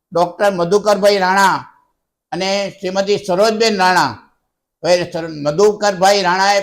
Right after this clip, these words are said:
પચીસ વર્ષ સુધી આ સંસ્થાના પ્રમુખ તરીકે એમણે સેવા કરી છે. સરોજબેનની પણ ખૂબ સિંહ ફાળો છે.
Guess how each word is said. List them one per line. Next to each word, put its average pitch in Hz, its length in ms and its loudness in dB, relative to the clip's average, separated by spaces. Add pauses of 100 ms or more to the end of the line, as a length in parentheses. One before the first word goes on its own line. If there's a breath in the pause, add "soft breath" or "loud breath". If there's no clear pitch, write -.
પચીસ 190 440 -6
વર્ષ 180 280 0 (100)
સુધી 196 520 0 (340)
આ 175 120 0
સંસ્થાના 190 480 -2
પ્રમુખ 180 400 -4
તરીકે 185 380 -2
એમણે 170 260 -4
સેવા 151 320 0
કરી 175 260 -4
છે. 185 420 -6 (720)
સરોજબેનની 196 520 0
પણ 180 260 -6
ખૂબ 180 180 0
સિંહ 170 320 -4
ફાળો 185 340 -2
છે. 196 220 -2